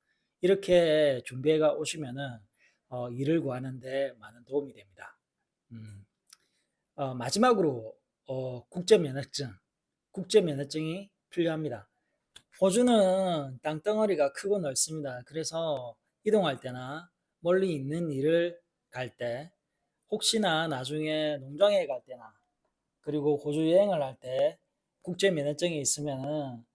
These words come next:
중고차를 사서, 어, 돌아볼 수가 있습니다. 아, 그리고 남자들 같은 경우에는 배달 직종의 일도 있기 때문에 국제 면허증을 가져오시면은 배달 일 같은 것도 구할 수가 있습니다.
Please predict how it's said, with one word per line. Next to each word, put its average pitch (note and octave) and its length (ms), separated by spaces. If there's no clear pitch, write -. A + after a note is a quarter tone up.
중고차를 D#3 560
사서, F#3 720
어, B2+ 600
돌아볼 D#3+ 400
수가 C3+ 260
있습니다. B2+ 560
아, D#3 140
그리고 F#3 380
남자들 F#3 520
같은 D3+ 300
경우에는 C3+ 520
배달 D3+ 300
직종의 F#3+ 500
일도 C#3 580
있기 - 160
때문에 B2 640
국제 E3+ 260
면허증을 D3+ 840
가져오시면은 C#3+ 880
배달 C#3+ 320
일 D3+ 120
같은 C#3 320
것도 C#3 420
구할 B2+ 220
수가 C3 220
있습니다. A2 500